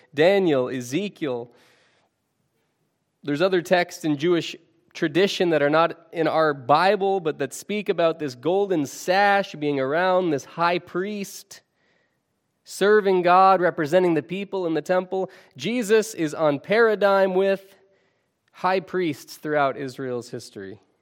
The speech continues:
Verse fourteen, it says that his head, I'm just gonna translate this literally, this will sound confusing, his head and his hair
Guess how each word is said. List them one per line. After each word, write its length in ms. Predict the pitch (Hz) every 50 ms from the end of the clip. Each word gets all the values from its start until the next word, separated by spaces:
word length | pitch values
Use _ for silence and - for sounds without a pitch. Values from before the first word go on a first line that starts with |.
| _ _ _ _ _ _ _ _ _ _ _ _ _ _ _ _ _ _ _ _ _ _ _ _ _ _ _ _ _ _ _ _ _ _ _ _ _ _ _ _ _ _ _ _ _ _ _ _ _ -
Verse 160 | 151 143 -
fourteen, 540 | - 196 190 180 190 - 196 202 196 185 170
it 100 | 151 -
says 360 | - 175 170 180 208 196 165
that 200 | 160 156 151 -
his 340 | 143 165 170 156 135 127 - - _ _ _ _ _ _ _ _ _ _
head, 600 | - - 240 262 233 175 160 165 165 208 202 - - _ _ _ _ _ _ _ _ _ _ _ _ _ _ _
I'm 140 | - 135 165
just 120 | 175 - -
gonna 180 | 220 208 190
translate 520 | - - 190 202 214 208 180 208 202 196 170
this 180 | 196 180 151
literally, 640 | 160 160 175 196 185 170 143 131 127 127 139 147 175
this 240 | 160 147 123 -
will 80 | - 127
sound 460 | - - 156 156 170 190 196 180 -
confusing, 640 | - 185 175 - 185 170 156 139 135 143 147 156 151 - - - - _ _ _
his 240 | - 180 196 175 156
head 580 | 170 151 180 208 233 269 294 269 294 277 247 - _ _ _ _ _ _ _ _ _ _ _ _ _ _ _ _ _ _ _ _ -
and 260 | 202 208 233 233 220
his 240 | 196 190 202 175 147
hair 720 | 170 160 220 254 294 302 226 151 120 107 104 104 104